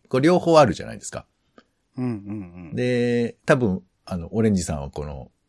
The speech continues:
Speaker 1: 外に目が向いている時期なのかなと、今聞いてて思ったんですけど。
Speaker 2: まあ、外、まあ、結構身近な話でもありますからね、オミクロンとかね。大きいニュースでありながら、すげえ近いニュースでもあるっていう。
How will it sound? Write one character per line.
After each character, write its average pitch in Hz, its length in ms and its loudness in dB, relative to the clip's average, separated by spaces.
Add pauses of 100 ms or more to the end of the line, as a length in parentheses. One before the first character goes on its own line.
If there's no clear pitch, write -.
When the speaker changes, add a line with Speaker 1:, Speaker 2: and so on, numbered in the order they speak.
(360)
Speaker 1:
外 - 320 2
に 78 120 -4
目 92 160 0
が 67 100 -6
向 90 160 0
い 90 80 -4
て 92 80 -6
い 82 60 -2
る 85 100 -4
時 90 160 -2
期 - 240 -16
な 78 140 -8
の 71 80 -12
か 76 120 -8
な 73 120 -8
と、 - 240 -12
今 73 280 -12
聞 - 140 -12
い 67 40 -12
て 67 100 -10
て 64 100 -14
思 69 200 -12
っ 76 40 -12 (160)
た - 80 -14
ん 57 80 -16
で - 80 -16
す - 100 -16
け - 120 -14
ど。 139 160 -12
Speaker 2:
ま 170 160 -6
あ、 - 20 -8
外、 - 500 -4 (360)
ま 156 160 2
あ、 - 40 -6 (300)
結 - 160 4
構 - 80 0
身 147 160 4
近 214 280 0
な 254 60 4
話 240 300 0
で 214 60 8
も 135 100 2
あ 104 40 -6
り 123 60 -4
ま 151 80 0
す - 80 -8
か - 100 -10
ら 82 100 -12
ね、 110 80 -8
オ 98 40 -8
ミ 98 120 -12
ク - 100 -14
ロ 85 80 -12
ン 76 60 -14
と - 80 -18
か - 100 -18
ね。 87 320 -14
大 156 160 -4
き - 240 -2
い 233 40 6
ニ 196 100 4
ュ - 20 2
ー 180 160 -2
ス - 40 -10 (180)
で 156 260 8
あ 180 80 2
り 202 100 0
な 226 140 2
が 143 140 0
ら、 104 340 -6 (200)
す - 180 -6
げ 180 80 6
え 196 80 6
近 - 300 0
い 110 40 -4
ニ 101 80 -10
ュ 92 40 -12
ー - 20 -16
ス - 80 -16
で 90 80 -14
も 82 100 -14
あ 82 40 -16
る 85 40 -18
っ 85 100 -20
て 87 120 -18
い 80 120 -20
う。 82 80 -20